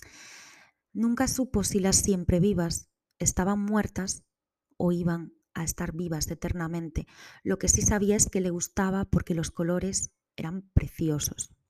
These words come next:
La bruja le mandó pasar a la estancia del fondo y estaba decorada de una forma similar. Estaba muy limpia, seguía oliendo de maravilla. Era un olor a limpieza e incienso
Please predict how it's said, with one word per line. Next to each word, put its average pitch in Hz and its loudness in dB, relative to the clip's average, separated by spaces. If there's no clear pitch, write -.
La 208 4
bruja 240 4
le 277 6
mandó 208 0
pasar 220 2
a 190 0
la 180 2
estancia 208 4
del 175 2
fondo 294 4
y 247 4
estaba 214 0
decorada 240 0
de 240 -2
una 190 -4
forma 185 -2
similar. 156 -2
Estaba 170 0
muy 165 0
limpia, 233 6
seguía 170 4
oliendo 175 2
de 165 0
maravilla. 156 0
Era 208 0
un 233 -2
olor 220 2
a 240 2
limpieza 233 -2
e 180 -8
incienso 165 -4